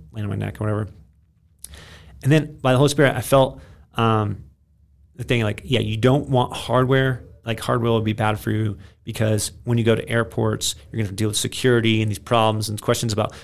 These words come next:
and this hardware. But here's the thing, guys. I had never been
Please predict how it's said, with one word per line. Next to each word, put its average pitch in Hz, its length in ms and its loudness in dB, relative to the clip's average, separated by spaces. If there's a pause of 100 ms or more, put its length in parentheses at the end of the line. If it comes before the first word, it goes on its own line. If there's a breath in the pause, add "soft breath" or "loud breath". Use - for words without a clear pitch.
(100)
and 113 140 -4
this - 180 -8
hardware. 113 380 0
But 113 140 -2
here's 190 180 2
the 185 80 2
thing, 175 140 -2
guys. 110 240 0 (720 soft breath)
I 120 60 -2
had 135 200 2
never 135 240 4
been 120 380 -2